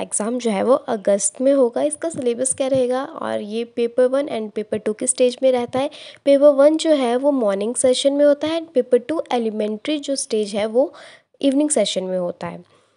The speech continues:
पेपर वन में क्या-क्या आएगा and पेपर टू में क्या-क्या आएगा, वो सारी चीज़ें मैं आप सबसे शेयर करूँगी इस वीडियो में। Especially this video is only for paper one and paper two के लिए मैं इससे नेक्स्ट वाली जो वीडियो होगी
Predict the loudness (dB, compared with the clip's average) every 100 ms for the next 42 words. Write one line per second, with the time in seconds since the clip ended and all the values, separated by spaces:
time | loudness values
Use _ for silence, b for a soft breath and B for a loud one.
0 | B _ -2 0 2 0 0 0 2 0
1 | 2 0 2 0 -2 -4 -6 -10 -6 -4
2 | -2 -2 -4 -2 0 0 -2 -2 -6 -6
3 | -6 -4 -6 -6 -8 -6 -6 -6 -6 -4
4 | -4 -4 -6 -8 -6 -6 -4 -6 -4 -2
5 | -2 -2 -4 -4 -4 0 2 4 2 0
6 | B B B -8 -2 2 4 4 2 2
7 | 2 2 4 4 4 4 2 4 4 4
8 | 2 0 0 0 0 0 0 2 0 0
9 | -4 -8 -8 -8 -6 -2 -2 -2 -4 -4
10 | -4 0 2 2 0 -2 -4 -6 -8 0
11 | 2 2 2 0 0 2 4 4 2